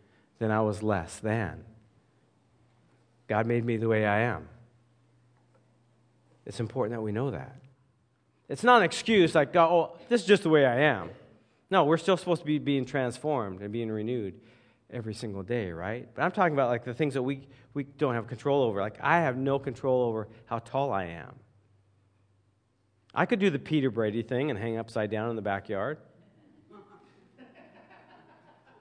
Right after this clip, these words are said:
A few of you remember that episode from the Brady Bunch, yes?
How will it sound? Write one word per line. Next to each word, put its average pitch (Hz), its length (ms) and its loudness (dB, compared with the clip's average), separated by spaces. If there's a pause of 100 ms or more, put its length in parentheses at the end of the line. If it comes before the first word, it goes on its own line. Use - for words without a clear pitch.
(1000)
A 131 60 -8
few 170 220 4
of 139 80 4
you 135 140 2
remember 120 340 0
that 110 160 2
episode 131 480 -4
from 127 100 -8
the 117 100 -4
Brady 107 280 -2
Bunch, 123 400 -6
yes? 101 260 -8